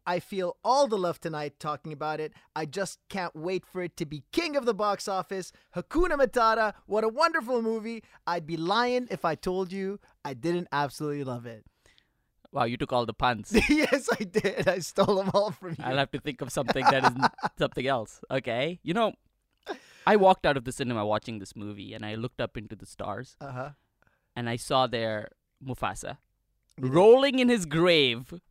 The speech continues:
Speaker 2: because of how terrible this movie was.
Speaker 1: I don't
Speaker 2: The
Speaker 1: think
Speaker 2: Lion King scarred me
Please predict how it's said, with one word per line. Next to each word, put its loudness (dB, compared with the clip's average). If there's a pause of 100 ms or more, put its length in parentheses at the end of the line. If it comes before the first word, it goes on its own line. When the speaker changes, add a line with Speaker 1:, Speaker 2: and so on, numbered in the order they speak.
(100)
Speaker 2:
because 0
of 2
how 4 (100)
terrible 4
this -2
movie -2
was. -2
Speaker 1:
I 0
don't 6
Speaker 2:
The 4
Speaker 1:
think 2
Speaker 2:
Lion 6
King -2 (280)
scarred 2
me -4